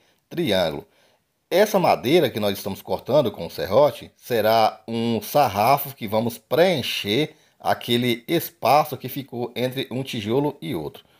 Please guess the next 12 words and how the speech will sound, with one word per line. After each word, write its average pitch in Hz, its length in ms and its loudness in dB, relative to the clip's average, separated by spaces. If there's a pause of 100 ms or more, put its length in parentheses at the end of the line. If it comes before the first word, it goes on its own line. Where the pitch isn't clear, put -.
(180)
Olhem 160 220 2
só 135 200 2
aqui, 104 160 -4
pessoal, 76 420 -6
já 95 140 0
todo 143 240 -2
montadinho. 117 680 0 (460)
Então 135 200 -2
cortamos 143 420 0 (140)
três 196 280 2
peças 147 640 2 (120)
apenas 117 640 -2